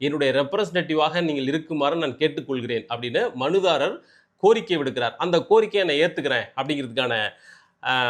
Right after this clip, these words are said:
அத்தாட்சி தான் அந்த வக்காலத்து. அந்த அடிப்படையில செல்வராஜ் and பிரபாகரன் இந்த ரெண்டு பேருக்கும்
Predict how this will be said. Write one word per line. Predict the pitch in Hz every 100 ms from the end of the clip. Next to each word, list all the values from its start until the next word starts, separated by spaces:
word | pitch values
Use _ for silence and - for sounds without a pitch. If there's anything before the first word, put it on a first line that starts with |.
| 117
அத்தாட்சி | 120 - 208 175 170
தான் | 165 294 - _
அந்த | 135 147
வக்காலத்து. | 139 139 160 139 107 - _ -
அந்த | 127 165
அடிப்படையில | 156 175 175 143 120 160 220 - _ -
செல்வராஜ் | - 180 214 214 233 208
and | 170
பிரபாகரன் | 147 143 165 147 123 131
இந்த | 151 147
ரெண்டு | 147 170
பேருக்கும் | 160 147 110 139 170